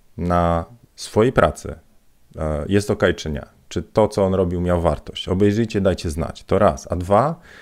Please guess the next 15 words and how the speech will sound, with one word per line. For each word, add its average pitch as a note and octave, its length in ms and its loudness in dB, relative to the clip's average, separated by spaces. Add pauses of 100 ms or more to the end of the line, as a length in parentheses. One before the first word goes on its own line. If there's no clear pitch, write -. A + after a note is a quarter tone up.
(180)
tak B2 160 0
się B2 120 -6
zastanawiam A#2+ 340 0
nad A2 200 -4
tym A2+ 120 2
drugim A#2+ 280 2
zdaniem. D#2 400 0
To - 140 -8
znaczy, F#2+ 480 0 (240)
że G2+ 140 0
był C3 220 6
krytykowany G#2+ 840 0
za E2+ 220 2
to, A2 400 0 (440)
że F2+ 600 2